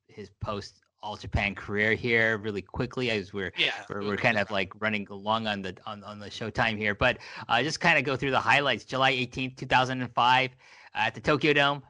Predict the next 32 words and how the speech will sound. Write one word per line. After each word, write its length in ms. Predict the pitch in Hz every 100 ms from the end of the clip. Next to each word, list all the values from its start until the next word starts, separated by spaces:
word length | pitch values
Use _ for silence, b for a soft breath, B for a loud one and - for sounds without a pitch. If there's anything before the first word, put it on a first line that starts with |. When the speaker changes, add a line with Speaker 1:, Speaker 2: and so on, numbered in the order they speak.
| -
Speaker 1:
K-, 260 | - 143 -
Kawada 340 | - 120 131
wrestles 340 | 127 123 139 110
one 300 | 101 123 135
final 220 | 143 135
match 260 | 127 127 120
against 240 | 117 -
Misaharu 340 | 113 110 117
Misawa 340 | 113 - 113 123
on, 380 | 127 101 101 101
on 300 | 90 95 92
Noah's 260 | 98 98 98
big, 380 | 101 95 -
uh, 300 | 107 90 90 92
Tokyo 280 | 107 95 104
Dome 180 | 101
show, 560 | 101 - - 107 113 127 B B B B -
uh, 140 | 90
for, 540 | - _ - 104 95 90
uh, 280 | 90 98
that 180 | 104 110
year. 220 | 120 131
And 240 | 127 113 101
he, 140 | 104 -
Misawa 380 | 104 95 127 123
goes 180 | 123 117
over 400 | 123 120 123 123
and, 320 | 113 107 104 _ _
and, 340 | 98 101 101 107
yeah, 200 | 170 208
I 100 | 202
mean, 320 | 214 202 180